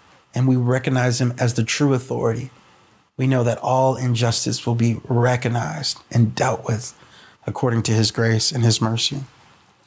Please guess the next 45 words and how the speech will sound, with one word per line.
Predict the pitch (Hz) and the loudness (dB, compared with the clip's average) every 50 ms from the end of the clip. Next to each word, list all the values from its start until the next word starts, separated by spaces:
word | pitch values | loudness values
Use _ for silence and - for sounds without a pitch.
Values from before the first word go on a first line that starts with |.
| - - - - _ - | -16 -16 -16 -16 _ -2
I | 147 | 0
wanted | 156 170 175 170 | 0 0 0 -2
to | - - | -4 -4
conclude | - 151 139 - - 147 143 139 135 | -4 -4 -4 -2 0 2 2 2 0
with | 139 127 120 | -2 -4 -2
this | - 131 127 123 - | 0 0 0 0 0
on | 127 120 | 2 2
this | 117 110 - | 2 2 0
Christmas | - - 120 - 123 127 120 - | 0 -2 -2 0 0 0 0 0
morning. | - 123 120 117 120 117 107 - - - - - - - - - - _ - | 2 2 2 2 0 0 -2 -4 -8 -14 -20 -20 -20 -20 -20 -20 -8 _ -2
I | 151 | 0
don't | 156 156 | 0 2
know | 156 156 135 | 0 0 0
who | 139 165 | -2 -2
wrote | 147 131 143 143 139 | 0 0 0 0 0
this, | 151 151 147 147 - - - - - - - - - - _ | -2 -4 -2 -2 -4 -6 -8 -14 -20 -20 -20 -20 -20 -20 _
but | - - | -8 -2
they | - 131 | 0 0
were | 127 123 | 0 0
pretty | 110 - 147 131 123 | 0 -2 -2 -2 -2
phenomenal. | 120 - 117 117 113 110 110 110 - 107 113 120 | -2 -2 0 2 2 2 0 0 0 -2 0 0
And | 117 120 | 2 2
I | |
want | 123 131 131 135 | 2 2 2 0
to | 127 | 0
share | - - 131 127 120 | 0 0 0 0 2
this | 113 113 107 - - - - - - - - - - _ | 0 0 0 -2 -4 -6 -10 -16 -20 -20 -20 -20 -10 _
as | - 139 120 | -4 -2 0
we | 127 120 | 2 2
recognize | 117 113 120 123 123 - 131 120 113 110 113 113 | 2 2 2 0 0 0 0 0 0 0 0 0
the | 113 113 | 0 0
arrival | 110 107 104 107 110 110 110 110 110 | 0 2 2 0 0 0 0 -2 -2
of | 107 | -2
Christ. | - - 113 113 117 135 131 - - - - - - - - - - - - - - - - | -2 -4 -4 -4 -4 -6 -4 -4 -6 -6 -6 -12 -20 -20 -20 -20 -20 -20 -20 -20 -16 -10 -6
It | 131 | -4
says, | - 156 143 139 131 123 - - - - - - - - - - - _ _ _ | 0 0 0 2 0 -2 -4 -6 -10 -16 -20 -20 -20 -20 -20 -20 -20 _ _ _
"Jesus, | - 131 139 143 135 123 - 120 - - - - - - _ _ | 0 2 2 2 2 0 -2 -2 0 0 0 0 -2 -8 _ _
the | - 135 | -8 -6
greatest | 117 123 139 151 156 156 143 - | -2 0 0 0 2 0 0 0
man | 147 143 139 139 | 0 0 2 2
in | 135 135 | 2 2
history, | 131 135 127 - - - 127 117 - | 0 0 0 0 -2 -2 0 -2 -2
had | 127 123 123 123 123 123 | 0 0 0 0 2 2
no | 120 117 | 2 2
servants, | 113 - - 120 117 113 - 120 127 - - - - | 2 0 0 0 0 -2 -2 -6 -4 -2 -4 -4 -4